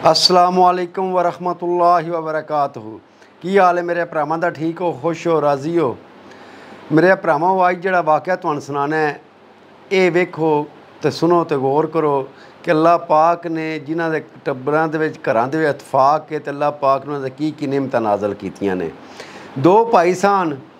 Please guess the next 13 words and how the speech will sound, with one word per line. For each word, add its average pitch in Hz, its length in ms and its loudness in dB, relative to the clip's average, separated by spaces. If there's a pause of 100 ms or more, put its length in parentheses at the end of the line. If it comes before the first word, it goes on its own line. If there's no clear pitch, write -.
(1500)
ਇੱਕ 202 180 4
ਭਾਈ 190 280 4
ਦੇ 180 120 4
ਚਾਰ 175 360 4
ਬੱਚੇ 170 320 -2
ਸਨ 170 220 -2
ਵੱਡੇ 139 320 -2
ਦੇ, 123 300 -2 (160)
ਇੱਕ 202 180 0
ਭਾਈ 147 340 2
ਛੋਟਾ 151 340 0
ਕੁਆਰਾ 139 420 0
ਸੀ। 127 320 -12